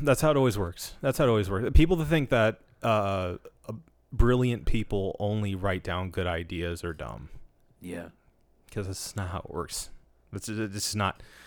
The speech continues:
Speaker 1: You only see the good things because that's what they put out.
Speaker 2: Right.
Speaker 1: But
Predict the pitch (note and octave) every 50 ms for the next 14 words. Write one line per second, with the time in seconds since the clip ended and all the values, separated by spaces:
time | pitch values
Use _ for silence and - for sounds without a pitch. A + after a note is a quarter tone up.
0 | - - - - - B2+ C#3+ C3 D3+ D#3 D3+ C3 A2+ - - C#3 F3+ F3+ D#3+ A2
1 | A2 F#2 - - G2 F#2+ G2 F#2+ - - A2 - G2 F2+ G#2 G2 - G#2 F#2+ G2
2 | F#2 - G2+ F#2 F#2 G#2 G#2+ F2 D#2 - - - F2+ F#2+ F#2 F#2+ G2+ G#2 G2 G2+
3 | G#2 F#2+ E2+ E2